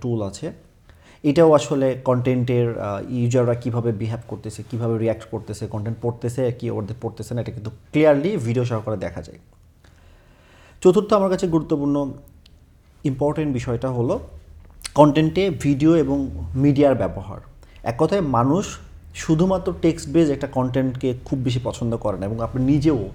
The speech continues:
যদি একটা কনটেন্ট শুধু কন্টিনিউয়াসলি পড়তেই থাকেন আপনি কিন্তু খুব ভালোভাবে বুঝবেন না। সেক্ষেত্রে ভিজুয়ালাইজেশন বা একটা ভিডিও দিয়ে যদি কোনো জায়গায় এক্সপ্লেন করা হয় সেই জিনিসটা কিন্তু খুব ফোকাস করে। So একটা কনটেন্ট অপটিমাইজেশনের জন্য আমার কাছে ইমেজ এবং ভিডিও এই দুইটা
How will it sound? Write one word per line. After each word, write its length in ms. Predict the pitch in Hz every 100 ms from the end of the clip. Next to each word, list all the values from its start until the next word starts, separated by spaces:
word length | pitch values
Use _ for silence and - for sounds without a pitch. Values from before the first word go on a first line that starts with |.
| -
যদি 160 | 120 117
একটা 200 | - 113
কনটেন্ট 380 | 120 120 117
শুধু 160 | 120 117
কন্টিনিউয়াসলি 460 | 117 110 110 113 131
পড়তেই 240 | 139 135 135
থাকেন 320 | 123 127 170 - - -
আপনি 220 | 117 120 123
কিন্তু 320 | 127 123 127 127
খুব 140 | 120
ভালোভাবে 280 | 120 120 113
বুঝবেন 320 | 113 101 101
না। 60 | 107
সেক্ষেত্রে 400 | 160 170 175 139
ভিজুয়ালাইজেশন 720 | 131 143 160 147 139 156 143
বা 60 |
একটা 200 | - - 120
ভিডিও 260 | 135 160 175
দিয়ে 140 | 156
যদি 200 | 139 131 127
কোনো 160 | 123
জায়গায় 220 | 120 120
এক্সপ্লেন 340 | 117 - 151 139
করা 180 | 110 104
হয় 100 | 170
সেই 180 | 135
জিনিসটা 260 | 113 117 117
কিন্তু 180 | 110 -
খুব 200 | - 110 - - - -
ফোকাস 260 | 127 120 107
করে। 180 | 98 98
So 120 | 143
একটা 160 | 143 160
কনটেন্ট 300 | 151 165 165
অপটিমাইজেশনের 640 | 165 170 170 175 196 196
জন্য 280 | 202 208 320 - - - - - - -
আমার 220 | 143 143
কাছে 380 | 143 143 147 139
ইমেজ 360 | 151 143 147 135
এবং 200 | 131 123
ভিডিও 400 | 123 120 123 117
এই 100 | 127
দুইটা 540 | 117 120 127 123 117